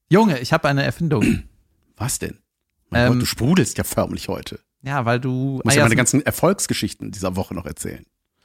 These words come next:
Speaker 1: Du
Speaker 2: Aber bitte.
Speaker 1: Du eierst mir zu viel rum. Immer wenn du ausholst, was zu sagen, das dauert mir zu lange, weißt du?
Speaker 2: <laughs> Da wird es für kurz und knapp.
Speaker 1: Da muss ich immer reingrätschen. Äh, mir ist aufgefallen,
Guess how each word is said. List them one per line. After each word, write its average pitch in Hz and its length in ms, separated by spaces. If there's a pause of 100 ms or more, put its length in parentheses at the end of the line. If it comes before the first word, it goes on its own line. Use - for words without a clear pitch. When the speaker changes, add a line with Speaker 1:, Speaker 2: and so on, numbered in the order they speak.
(120)
Speaker 1:
Du - 100 (120)
Speaker 2:
Aber 135 160
bitte. - 300 (480)
Speaker 1:
Du - 180 (100)
eierst 135 360
mir 135 180
zu - 140
viel 131 220
rum. 127 300 (140)
Immer 127 160
wenn 123 80
du 120 80
ausholst, 135 600
was 131 140
zu - 140
sagen, 131 300
das 117 120
dauert 127 320
mir 117 80
zu - 140
lange, 120 300
weißt - 200
du? - 280
Speaker 2:
<laughs> - 440 (360)
Da 110 140
wird 113 80
es 104 80
für 107 100
kurz - 320
und 98 140
knapp. 92 440
Speaker 1:
Da 113 140
muss 120 180
ich 123 120
immer 113 220
reingrätschen. 95 960 (580)
Äh, 113 380 (440)
mir 123 140
ist 131 100
aufgefallen, 123 840